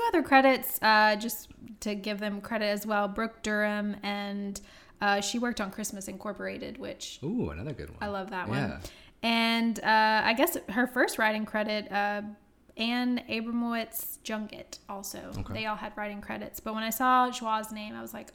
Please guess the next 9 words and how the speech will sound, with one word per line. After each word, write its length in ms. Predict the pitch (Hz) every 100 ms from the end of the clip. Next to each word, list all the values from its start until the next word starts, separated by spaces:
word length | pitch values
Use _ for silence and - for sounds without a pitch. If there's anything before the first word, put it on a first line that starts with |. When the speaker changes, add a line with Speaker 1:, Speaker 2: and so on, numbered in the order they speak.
| -
Speaker 1:
"Oh 80 | 370
my 140 | 381
gosh." 420 | 381 381 370 359 131 95 - 196
Speaker 2:
<laughs> 300 | 156 135 -
Speaker 1:
I 140 | 226
knew, 460 | 226 233 240 233 226 - _ _ -
I 100 | 220
knew 280 | 220 233 226
that 260 | 226 233